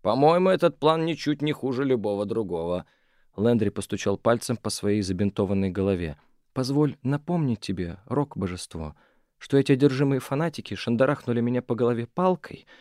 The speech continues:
и мой бедный проломленный череп не собирается запрыгивать в корыто только ради того, чтобы ты смог покурить с Уилли Нельсоном».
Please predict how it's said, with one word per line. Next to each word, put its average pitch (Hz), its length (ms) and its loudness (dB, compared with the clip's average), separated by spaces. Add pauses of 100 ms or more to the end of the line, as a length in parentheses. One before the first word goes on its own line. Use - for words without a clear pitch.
(240)
и - 60 -2
мой 151 160 4
бедный 131 380 4
проломленный 123 640 0
череп 165 420 -2
не 143 80 0
собирается 147 600 0
запрыгивать 98 520 0
в - 60 -20
корыто 120 480 0 (260)
только 139 260 0
ради 123 200 2
того, 143 220 -2
чтобы 113 280 -4
ты 113 120 -6
смог 123 300 -2
покурить 143 520 0
с - 140 -10
Уилли 151 280 2
Нельсоном». 95 640 -4